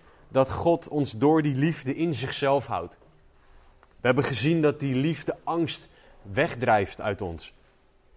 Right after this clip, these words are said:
En dat die liefde ons aanzet tot wederliefde. En vandaag gaat Johannes, eh, gaat hij verder. Hij gaat ons uitleggen over het effect van geloof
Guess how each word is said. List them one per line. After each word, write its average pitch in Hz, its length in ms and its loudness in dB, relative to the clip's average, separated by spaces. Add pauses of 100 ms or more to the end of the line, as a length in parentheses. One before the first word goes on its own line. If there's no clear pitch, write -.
(160)
En 123 140 -4
dat 139 160 0
die 143 140 -2
liefde 151 420 -2
ons 139 240 -6
aanzet 127 560 -6
tot 98 180 -8
wederliefde. 110 680 -2 (1400)
En 139 120 2
vandaag 160 680 4 (220)
gaat 147 300 0
Johannes, 147 640 0 (400)
eh, 123 100 -18 (340)
gaat 156 220 -4
hij 147 80 -2
verder. 131 340 0 (880)
Hij 113 140 0
gaat 151 240 4
ons 151 160 -4
uitleggen 156 600 2
over 131 260 2
het 123 160 -4
effect 151 520 -4
van 135 240 -4
geloof 117 760 -2